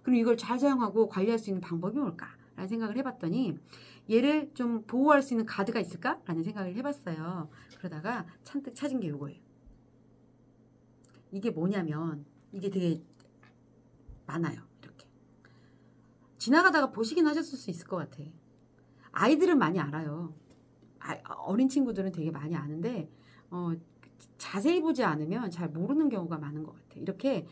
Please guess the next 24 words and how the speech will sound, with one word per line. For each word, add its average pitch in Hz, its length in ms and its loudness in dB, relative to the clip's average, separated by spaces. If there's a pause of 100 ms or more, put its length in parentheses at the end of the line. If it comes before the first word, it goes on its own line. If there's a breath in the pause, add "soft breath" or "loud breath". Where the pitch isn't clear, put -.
(200 loud breath)
끝에, 392 400 0 (200)
끄트머리를 262 960 0
조금 226 300 -8
보호할 247 400 2
수 - 200 -10
있는 180 360 -2
장치라고 170 680 -6
생각하시면 170 580 -8
돼요. 143 220 -14 (520 loud breath)
그래서 175 380 -4 (260 loud breath)
이게 214 340 2
어떻게 269 360 -2
사용을 202 360 -2
하냐면 156 540 -4 (360 loud breath)
요 226 80 -2
끝에 339 260 0
보시면 208 560 0
이렇게 170 240 -2
열려져요. 160 480 -2
이렇게. - 340 -12 (2000 soft breath)
얘를, 226 460 2
이 180 160 -2
끝을 175 760 -2 (280 loud breath)
여기다 165 360 -4